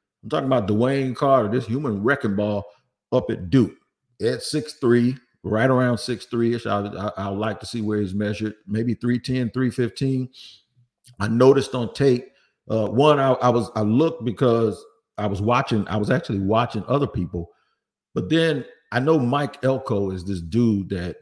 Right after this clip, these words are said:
by trade, the head coach at Duke, who's now the head coach at Texas A and M, is a defensive line guru, right? And I'm saying, "Okay, so let me follow the coaching."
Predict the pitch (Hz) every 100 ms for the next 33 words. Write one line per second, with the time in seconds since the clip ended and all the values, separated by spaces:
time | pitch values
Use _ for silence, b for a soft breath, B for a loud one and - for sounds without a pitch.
0 | 92 98 85 - 123 113 95 - 92 117
1 | 110 113 113 101 95 113 107 92 104 107
2 | 90 82 110 - 107 208 - 117 - 92
3 | 107 98 110 104 110 98 95 117 113 123
4 | 101 95 101 98 90 107 92 76 71 95
5 | 98 _ b b b 107 117 117 139 120
6 | 127 - 113 - 131 180 185 - 151 131
7 | 95 - - - -